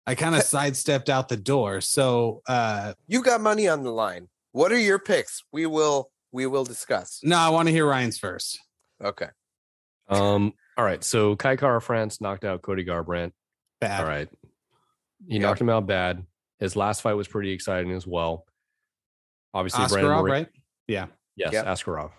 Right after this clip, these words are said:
Speaker 3: who's
Speaker 2: And that was
Speaker 3: tough as shit.
Speaker 1: <laughs> Yes.
Speaker 2: Mm-hmm. Yep.
Speaker 3: Tough as shit. Um,
Speaker 1: Kai
Speaker 3: it was
Speaker 1: Kara
Speaker 3: a great
Speaker 1: France
Speaker 3: fight.
Speaker 1: from City Kickboxing.
Speaker 3: Hell
Speaker 2: Yep.
Speaker 3: yeah, C K B.
Speaker 2: Yep.
Speaker 3: Maybe top three gyms in the, in the world
Speaker 1: Mm-hmm.
Speaker 3: right now
Speaker 2: Mm-hmm.
Speaker 3: for M M A.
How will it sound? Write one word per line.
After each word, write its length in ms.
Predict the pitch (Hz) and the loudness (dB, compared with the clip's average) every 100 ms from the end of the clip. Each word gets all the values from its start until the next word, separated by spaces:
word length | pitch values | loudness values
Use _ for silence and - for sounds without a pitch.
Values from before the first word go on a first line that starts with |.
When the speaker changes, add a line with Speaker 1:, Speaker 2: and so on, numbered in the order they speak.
| _ | _
Speaker 3:
who's 160 | 143 147 | 2 4
Speaker 2:
And 80 | |
that 160 | 147 151 | 4 2
was 120 | 135 | 2
Speaker 3:
tough 180 | 104 98 | 0 -2
as 160 | 90 - | -8 -10
shit. 340 | - - 80 - | -10 -6 -6 -6
Speaker 1:
<laughs> 100 | - | -8
Yes. 260 | 101 98 110 | -8 -6 -6
Speaker 2:
Mm-hmm. 440 | 135 123 135 175 190 _ _ _ - | -8 -10 -8 -8 -10 _ _ _ -4
Yep. 280 | 110 131 - | 0 0 0
Speaker 3:
Tough 280 | - 139 - | -2 0 0
as 180 | 92 | -4
shit. 400 | 87 - 92 76 - _ _ | -4 -6 -6 -6 -10 _ _
Um, 220 | 98 92 | -2 2
Speaker 1:
Kai 80 | 117 | 2
Speaker 3:
it 20 | |
was 40 | 110 | 2
Speaker 1:
Kara 40 | |
Speaker 3:
a 120 | 107 123 | 2 2
great 20 | |
Speaker 1:
France 240 | 135 131 | 2 2
Speaker 3:
fight. 120 | - | 0
Speaker 1:
from 100 | 123 | 0
City 240 | 127 135 131 | 2 0 0
Kickboxing. 640 | 147 170 135 123 131 135 131 _ _ _ | -2 -2 -2 -2 -4 -4 -6 _ _ _
Speaker 3:
Hell 140 | 82 85 | -2 2
Speaker 2:
Yep. 80 | 101 | 2
Speaker 3:
yeah, 80 | 98 | 0
C 180 | - | -4
K 180 | 107 104 | -4 -2
B. 320 | 95 117 104 - _ _ _ _ | -2 -2 -4 -10 _ _ _ _
Speaker 2:
Yep. 240 | 92 104 - _ | -10 -10 -10 _
Speaker 3:
Maybe 640 | 98 95 98 98 98 92 - _ _ - | -4 -2 -2 -2 -4 -6 -12 _ _ -4
top 320 | 104 90 - | -4 -4 -6
three 420 | 107 101 101 98 | -2 -2 -2 -4
gyms 460 | 90 98 98 101 98 | -2 0 0 -2 -4
in 180 | 98 | -4
the, 340 | 98 98 101 101 | -2 -2 -2 -4
in 120 | 98 | -4
the 60 | 101 | -2
world 400 | 104 110 87 87 _ - | 0 0 0 -4 _ -8
Speaker 1:
Mm-hmm. 240 | 104 98 101 | -6 -2 -2
Speaker 3:
right 100 | 82 | -2
now 200 | 85 87 | -2 -4
Speaker 2:
Mm-hmm. 80 | |
Speaker 3:
for 120 | - 90 | -2 -2
M 140 | 92 | 0
M 100 | 101 | 0
A. 220 | 98 85 | 0 -2